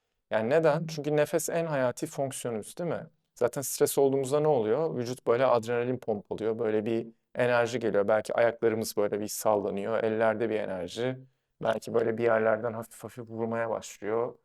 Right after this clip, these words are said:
Bir kalbimiz çarpmaya başlıyor. Neden? Vücut çünkü bizi bir tehlikeyle savaşmaya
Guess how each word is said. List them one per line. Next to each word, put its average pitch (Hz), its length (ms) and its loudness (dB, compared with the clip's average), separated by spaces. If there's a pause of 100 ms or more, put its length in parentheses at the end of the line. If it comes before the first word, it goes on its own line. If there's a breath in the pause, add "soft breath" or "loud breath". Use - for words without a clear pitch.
(300)
Bir 113 200 -6
kalbimiz 113 540 -2
çarpmaya 104 460 -4
başlıyor. 160 440 -6
Neden? 165 400 0 (640)
Vücut 156 400 -2
çünkü 156 340 -6
bizi 160 380 -4 (420)
bir 175 120 -8
tehlikeyle 165 600 2
savaşmaya 156 880 0